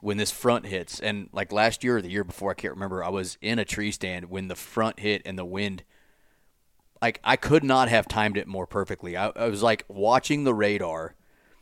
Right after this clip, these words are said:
and I got into that stand maybe ten minutes before the front hit and the wind switched, and it got colder, and everything happened the way I wanted it to. And,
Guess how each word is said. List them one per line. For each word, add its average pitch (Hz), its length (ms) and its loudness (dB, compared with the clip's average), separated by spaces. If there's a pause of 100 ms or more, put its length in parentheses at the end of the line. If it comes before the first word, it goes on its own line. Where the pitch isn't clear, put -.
(280)
and 110 100 2
I 117 80 8
got 123 260 6
into 127 140 2
that 107 160 4
stand 95 480 0
maybe 113 340 4
ten 110 280 0
minutes 101 260 0
before 98 440 -4
the 87 100 -6
front 113 400 0
hit 92 320 -4
and 95 120 -4
the 92 60 -8
wind 101 240 -2
switched, - 540 -4 (960)
and 104 200 2
it 98 80 -4
got 117 220 6
colder, 101 480 2
and 101 100 -4
everything 123 380 4
happened 110 320 0
the 101 60 -2
way 104 120 2
I 95 80 0
wanted 95 360 -4
it 82 140 -10
to. 80 240 -8 (760)
And, 95 640 0